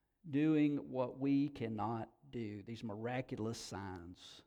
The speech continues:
And you see, God is not a prisoner of his natural law, because what happens in a miracle is his natural laws. He steps outside of those laws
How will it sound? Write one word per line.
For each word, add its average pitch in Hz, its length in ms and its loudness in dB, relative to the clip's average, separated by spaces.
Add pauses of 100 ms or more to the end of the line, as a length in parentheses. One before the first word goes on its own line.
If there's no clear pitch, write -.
(1160)
And 165 120 4
you 170 60 4
see, 226 160 -2
God 208 300 2
is 139 320 -2
not 160 260 0
a 123 60 0
prisoner 143 600 0
of 117 160 -6
his 123 180 -8
natural 127 640 -4
law, 104 400 -4 (260)
because - 240 -2
what 180 160 4
happens 185 380 4
in 139 140 2
a - 20 -2
miracle 180 540 0
is 127 220 -6
his 135 200 -4
natural 131 540 -2
laws. 156 580 2 (680)
He 208 100 4
steps 180 400 4
outside 180 680 6
of 156 120 2
those 151 240 6
laws 151 560 6